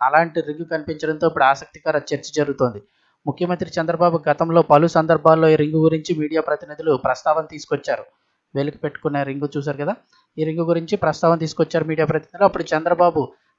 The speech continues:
తన రింగ్ గురించి వివరించారు, కానీ తాను ఎంతసేపు నిద్రపోతున్నామనేది తెలుసుకోవడంతో పాటుగా తన హెల్త్ రికార్డును కూడా ఈ రింగ్ మానిటర్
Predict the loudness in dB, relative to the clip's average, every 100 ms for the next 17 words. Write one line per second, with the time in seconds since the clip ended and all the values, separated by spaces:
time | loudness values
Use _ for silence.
0 | -4 -2 -2 -4 -2 0 0 0 2 2
1 | 2 -2 -2 -2 -8 -8 -14 _ _ _
2 | 2 4 0 0 2 2 2 0 0 4
3 | 4 4 0 0 -2 -2 -2 -4 0 2
4 | 2 0 0 -2 -2 -4 -2 -4 -2 -2
5 | -2 -4 -2 -4 0 0 2 0 -2 -10
6 | 0 2 2 -4